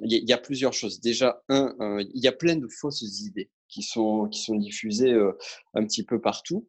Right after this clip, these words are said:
dans les, on va dire, dans le, dans, dans les discussions classiques. C'est, euh, la première, c'est si tu te fais licencier, t'as pas droit au chômage.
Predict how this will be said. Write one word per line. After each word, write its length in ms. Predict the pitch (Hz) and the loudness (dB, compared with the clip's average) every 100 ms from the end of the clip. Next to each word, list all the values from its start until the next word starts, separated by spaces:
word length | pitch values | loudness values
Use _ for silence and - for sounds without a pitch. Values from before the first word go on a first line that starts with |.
| - | 0
dans 140 | 101 | 4
les, 180 | 104 104 | 6 6
on 80 | 101 | 6
va 140 | 101 | 2
dire, 180 | 98 113 | 2 0
dans 140 | 98 | 0
le, 380 | 95 95 90 87 87 55 53 - - - - _ | -2 -2 -2 -4 -8 -14 -16 -18 -20 -20 -20 _
dans, 420 | - 95 92 90 92 | -8 -6 -4 -6 -2
dans 160 | 98 | 2
les 120 | 101 | 2
discussions 480 | 101 - 110 - 107 | 0 -6 -6 -4 -2
classiques. 480 | - 101 - 170 175 - - _ _ | 2 0 2 2 2 -2 -8 _ _
C'est, 260 | - 117 113 | 0 6 8
euh, 420 | 110 107 104 98 - - | 8 4 2 -2 -4 -2
la 140 | 117 | -2
première, 380 | - 127 156 156 | -2 -4 -4 -6
c'est 160 | 143 | -8
si 180 | 143 - | -8 -10
tu 120 | - 117 | -12 -8
te 80 | |
fais 100 | - | -2
licencier, 580 | 135 127 127 117 - 170 | -2 -2 -4 -4 -2 -2
t'as 120 | 135 | -2
pas 120 | - 120 | 0 0
droit 160 | 131 | 2
au 80 | 139 | 0
chômage. 440 | 135 127 107 92 | 0 -2 -2 -4